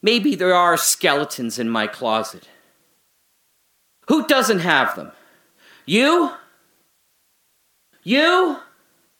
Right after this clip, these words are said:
You? So maybe I'm not perfect. Maybe I have hurt someone.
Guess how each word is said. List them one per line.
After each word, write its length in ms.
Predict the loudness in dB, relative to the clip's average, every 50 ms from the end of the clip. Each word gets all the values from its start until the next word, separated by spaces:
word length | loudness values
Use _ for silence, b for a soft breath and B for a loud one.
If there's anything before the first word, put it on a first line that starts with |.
| _ _ _ _ _ _ _ _ _ -4
You? 500 | 0 2 2 4 4 4 2 0 -2 -4 -10 _ _ _ _ _ _ _ _ _ _ _ _ _ _ _ _ _ _ _ _ _ _ _ _ _ _ _ _ _ _ _ _ _ _ _ _ _ _ _ _ _ _ _ _ _ _ _ _ _ _ _ _ _ _ _ _ _ _ _ _ _ _ _ _ _ _ _ _ _ _ _ B B -18 -6
So 240 | -2 2 2 4 4
maybe 420 | 4 4 4 2 2 2 2 4
I'm 260 | 4 4 4 4 4 2
not 440 | 4 4 4 2 0 -2 -6 -8
perfect. 680 | 0 2 2 2 2 0 -2 -4 -6 -6 -14 -18 -20 -20 _ _ _ _ _ _ _ _ _ _ _ _ B B -12 -2
Maybe 340 | B 2 2 2 2 2 2
I 180 | 4 4 2 2
have 480 | 2 2 4 4 4 4 2 2 2
hurt 240 | 2 2 2 2 -2
someone. 600 | -2 -2 -2 0 0 -2 -2 -2 -4 -4 -6 -8